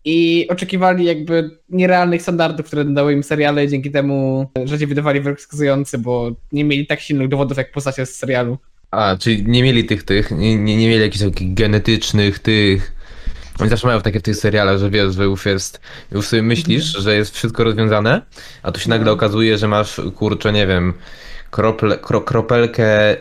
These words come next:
Speaker 2: słonego deszczu na ubraniu czyimś i to tak naprawdę to nie jest, nie, Jezu, ale gadam głupoty.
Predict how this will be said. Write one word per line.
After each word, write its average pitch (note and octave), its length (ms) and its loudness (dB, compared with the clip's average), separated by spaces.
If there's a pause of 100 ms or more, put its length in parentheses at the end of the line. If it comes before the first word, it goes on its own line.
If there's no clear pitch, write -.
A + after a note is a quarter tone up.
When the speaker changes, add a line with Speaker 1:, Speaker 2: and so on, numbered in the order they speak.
(140)
Speaker 2:
słonego A2+ 540 0
deszczu G#2 720 0 (2250)
na G2+ 320 2
ubraniu A2 480 0
czyimś A2 480 0
i - 100 -6
to G2 140 0
tak G2+ 160 -2
naprawdę G2 280 0
to F#2+ 160 0
nie G2 160 0
jest, E2 440 -2
nie, - 280 -8 (840)
Jezu, F#2 200 0
ale G2+ 160 4
gadam F2 220 2
głupoty. D#2+ 440 0